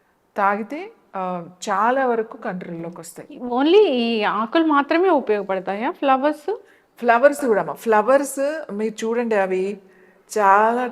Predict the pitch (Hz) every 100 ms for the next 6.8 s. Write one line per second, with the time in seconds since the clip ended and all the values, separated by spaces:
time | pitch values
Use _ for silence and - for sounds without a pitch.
0 | 240 185 190 220 226 214 202 208 226 226
1 | 226 226 208 190 196 190 - 180 _ _
2 | _ _ 202 190 202 214 220 214 220 208
3 | 202 190 185 185 247 240 180 196 226 220
4 | 202 180 185 185 196 247 247 233 180 170
5 | 165 156 156 - - 240 240 240 226 233
6 | 233 226 240 247 285 262 277 285